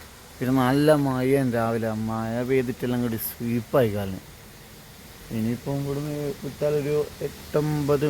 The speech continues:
മണിയാന്നേക്ക് എറണാകുളം എത്തും. ബാക്കി വിശേഷം എറണാകുളം ചെന്ന് കാണാം ട്ടാ. ഇന്ന് ഇവർക്ക് എന്തോ സമ്മേളനത്തിൻ്റെ എന്തോ ഒരു ഓട്ടാണെന്നാണ് പറഞ്ഞത്. പിന്നെ അവിടെ പോയിട്ട്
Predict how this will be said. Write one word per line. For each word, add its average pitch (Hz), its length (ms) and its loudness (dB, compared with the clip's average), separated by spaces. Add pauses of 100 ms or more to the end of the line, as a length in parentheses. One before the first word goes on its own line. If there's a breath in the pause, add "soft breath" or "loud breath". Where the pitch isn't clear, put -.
(120)
മണിയാന്നേക്ക് 139 680 0 (440)
എറണാകുളം 123 380 2
എത്തും. 110 200 -6 (1700)
ബാക്കി 110 220 -2 (100)
വിശേഷം 120 340 0 (140)
എറണാകുളം 117 360 0 (220)
ചെന്ന് 110 240 -2
കാണാം 95 260 0
ട്ടാ. 110 80 0 (1080)
ഇന്ന് 123 180 -2
ഇവർക്ക് 123 280 -2
എന്തോ 127 120 4 (100)
സമ്മേളനത്തിൻ്റെ 135 800 0
എന്തോ 131 160 0
ഒരു 127 80 0 (180)
ഓട്ടാണെന്നാണ് 113 540 -2
പറഞ്ഞത്. 107 440 -2 (800)
പിന്നെ 110 380 2
അവിടെ 117 260 2
പോയിട്ട് 143 340 0